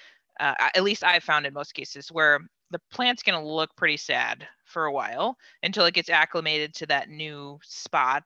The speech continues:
those new conditions. And then I find they kind of eventually kind of bounce out back from that. So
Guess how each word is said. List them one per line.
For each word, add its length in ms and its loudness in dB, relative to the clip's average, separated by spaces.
those 200 -4
new 140 -10
conditions. 840 -6
And 160 -2
then 140 2
I 100 4
find 320 -2
they 60 -10
kind 220 -4
of 280 -8
eventually 640 0
kind 240 -6
of 80 -8
bounce 320 -2
out 420 -2
back 240 2
from 220 -8
that. 340 -8
So 380 2